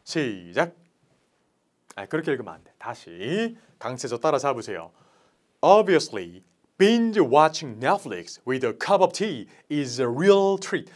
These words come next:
쌤, 너무 오버하는 거 아니에요? 맞아요. 오버하는 거예요. 왜? 부끄러움은 잠깐이고 점수는 이 년 갑니다.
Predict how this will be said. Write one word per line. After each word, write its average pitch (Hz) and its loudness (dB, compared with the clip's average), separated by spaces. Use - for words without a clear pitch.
쌤, 226 4
너무 185 2
오버하는 208 4
거 185 6
아니에요? 180 4
맞아요. 98 -14
오버하는 135 -6
거예요. 90 -16
왜? 131 2
부끄러움은 196 0
잠깐이고 131 -2
점수는 143 -6
이 127 -14
년 143 -6
갑니다. 104 -16